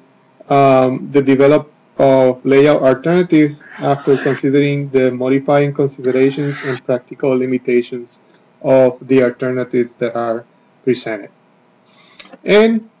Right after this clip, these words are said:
we come up with multiple activities or multiple alternatives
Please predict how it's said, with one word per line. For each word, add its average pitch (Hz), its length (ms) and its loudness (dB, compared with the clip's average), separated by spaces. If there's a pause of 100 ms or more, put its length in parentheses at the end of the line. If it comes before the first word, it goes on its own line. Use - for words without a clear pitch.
(200)
we 156 180 4
come 190 300 2
up 185 260 0
with 156 380 4
multiple 156 540 2
activities 156 760 2
or 139 140 2
multiple 135 520 0
alternatives 143 840 -2